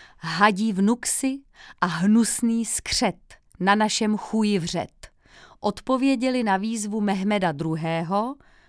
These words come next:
nebo možná nějakého jiného sultána, aby se mu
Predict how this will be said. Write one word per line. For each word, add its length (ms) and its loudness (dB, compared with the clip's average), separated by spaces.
nebo 320 -2
možná 440 -2
nějakého 640 -6
jiného 460 -2
sultána, 800 0
aby 300 4
se 200 0
mu 260 -2